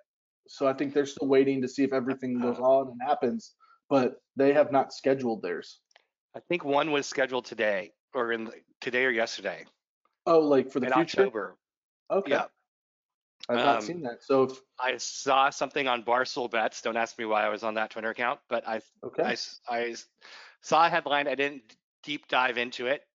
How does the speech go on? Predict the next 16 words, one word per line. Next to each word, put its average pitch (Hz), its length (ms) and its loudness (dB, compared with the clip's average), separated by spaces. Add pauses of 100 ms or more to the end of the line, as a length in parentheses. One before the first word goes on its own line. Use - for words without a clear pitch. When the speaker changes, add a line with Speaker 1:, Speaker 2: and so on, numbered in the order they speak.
(160)
Speaker 2:
uh, 113 220 0
but 113 200 -4 (200)
maybe 123 240 -6
we 113 100 -6
can 113 120 -12
discuss 107 340 -8
that 107 180 -4
next - 500 -10 (640)
Speaker 1:
Or 165 280 4
maybe 160 240 4
if 151 80 4
Speaker 2:
episode. - 100 -6
Speaker 1:
one 156 100 6
of 143 140 4
our 139 320 8
viewers, 135 800 2